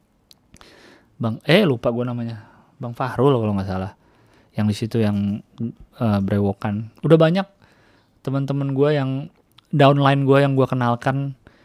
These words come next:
sama mie Aceh, sama warung Aceh dan jadi langganan. Udah ada beberapa orang-orang yang gua kenalkan. Harusnya gua dapat komisi nih dari warung Aceh karena udah berapa orang tuh gua ajak ke situ dan jadi suka. <laughs> Bahkan ada temen gua,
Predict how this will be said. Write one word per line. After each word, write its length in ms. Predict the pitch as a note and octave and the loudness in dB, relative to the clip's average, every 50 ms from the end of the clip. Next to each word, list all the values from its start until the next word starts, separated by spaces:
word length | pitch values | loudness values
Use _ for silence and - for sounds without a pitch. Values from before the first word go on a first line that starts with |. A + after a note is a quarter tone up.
| _ _ _ _ _ _ _ _ _ _ _ | _ _ _ _ _ _ _ _ _ _ _
sama 240 | - C#3 B2+ B2+ B2 | -2 0 0 2 2
mie 160 | A#2+ B2 A#2+ | 0 0 0
Aceh, 400 | A#2 A2+ G#2+ - - C#3+ D3 D3 - - - - - - _ _ _ _ _ _ _ - | 0 -2 -2 -2 0 0 0 0 -4 -8 -18 -20 -20 -20 _ _ _ _ _ _ _ -4
sama 220 | - B2 A#2+ A#2+ | -2 0 4 6
warung 240 | A#2+ A#2 B2+ C3 A#2+ | 6 4 4 4 0
Aceh 240 | A2+ A2+ - D3 C#3+ | 0 0 2 2 4
dan 240 | C#3 C#3+ C#3+ C#3 | 4 2 2 4
jadi 480 | C3 B2 A#2+ A#2+ B2+ C3 C3+ C#3 - _ _ _ - | 4 4 4 4 4 4 4 2 0 _ _ _ -2
langganan. 480 | B2+ B2+ C3 B2+ B2 B2+ C3 C3+ C3 C3 | 0 0 2 0 0 0 -2 -2 -4 -2
Udah 160 | A#2+ A#2 A#2 | -2 -2 -2
ada 80 | A#2 A#2 | -2 -2
beberapa 420 | A#2+ A#2 A2+ A#2+ A#2 A#2+ - B2 | -4 -2 -2 -2 -2 -2 0 -2
orang-orang 340 | A#2+ A#2 A#2 A#2 A#2 A#2+ B2 A#2+ | 0 0 0 0 -2 -2 -2 -4
yang 140 | A#2+ A#2 A#2 A#2 _ _ _ _ _ _ _ _ _ _ _ _ _ _ _ _ _ - | -4 -4 -6 -8 _ _ _ _ _ _ _ _ _ _ _ _ _ _ _ _ _ -4
gua 180 | C3 A#2+ A2+ A2 | -2 0 0 0
kenalkan. 320 | A#2 A2+ A2+ A#2 B2 B2+ | 0 0 0 0 0 0
Harusnya 300 | C3+ C#3 C#3+ D3+ F3 F3+ | 0 0 2 2 2 2
gua 180 | F#3 F#3+ F3+ D#3+ | 4 4 4 4
dapat 300 | D3+ D#3 D#3 _ - - | 2 0 -2 _ -8 -2
komisi 480 | - D#3 D3+ E3 F3 E3+ - G3 F#3 | 0 2 2 2 2 0 2 0 0
nih 160 | D3 A#2 G#2+ | 0 0 0
dari 120 | G#2+ G2+ A2+ A2 | -2 0 0 0
warung 180 | A2 A#2 A2+ | 0 0 -2
Aceh 240 | G#2+ G#2 G#2+ - A#2+ | -4 -4 -4 -4 -4
karena 220 | A2+ A2 A#2+ A#2+ | -4 -2 -4 -4
udah 180 | A2+ G#2+ G#2+ G#2+ A2 A2+ | -2 -2 -4 -4 -4 -4
berapa 280 | A2 A2 A2+ A2 - A2 | -4 -4 -4 -2 0 0
orang 240 | G#2 B2+ D3 B2+ A2+ | 0 2 0 -2 -2
tuh 140 | A2 G2+ G2+ | -4 -2 -2
gua 160 | G2 F#2 F#2 | -2 -2 -2
ajak 160 | G2 F#2+ G2+ | -4 -6 -6
ke 140 | - - G#2 | -8 -10 -8
situ 100 | - A2+ | -6 -6
dan 140 | G2+ G2 G2+ | -4 -4 -2
jadi 160 | G2 F#2+ G#2 | -4 -4 -4
suka. 400 | - - B2 - - C#3 G#2+ - _ _ - - - | -4 -6 -6 -4 -2 -4 -4 -4 _ _ -18 -16 -14
<laughs> 280 | - - - - - - | -12 -14 -14 -8 0 2
Bahkan 280 | C#3+ D3 E3 E3+ D#3+ | 4 4 4 4 2
ada 40 | E3 E3 | 0 0
temen 300 | F3 D3+ D3 C#3+ C#3+ C3+ | 0 -2 -2 0 2 2
gua, 260 | C#3 D3 E3 E3+ | 4 4 2 0